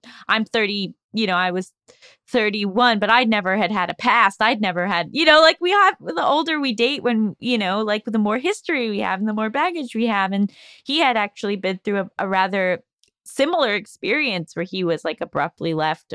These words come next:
with, by his partner of many years. And, you know, so we were able to, like, relate to that and talk about that, and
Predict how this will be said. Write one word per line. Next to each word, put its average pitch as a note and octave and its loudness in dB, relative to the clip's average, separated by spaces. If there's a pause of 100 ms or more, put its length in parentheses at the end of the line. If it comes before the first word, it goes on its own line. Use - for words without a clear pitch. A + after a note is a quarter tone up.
with, D#3+ -8 (220)
by F3 -6
his G3 -8
partner - -8
of D#3+ -10
many E3 -6
years. D#3+ -8
And, E3+ -4 (400)
you A#3 0
know, A3 0
so G#3+ -4
we A3 -2
were A3 2
able A3 -2
to, - -20
like, A#3+ -2
relate F#3+ -6
to D4+ -2
that C#4+ 0
and G3 -6
talk A3 -2
about D4 0
that, C#4+ 2
and G#3+ -2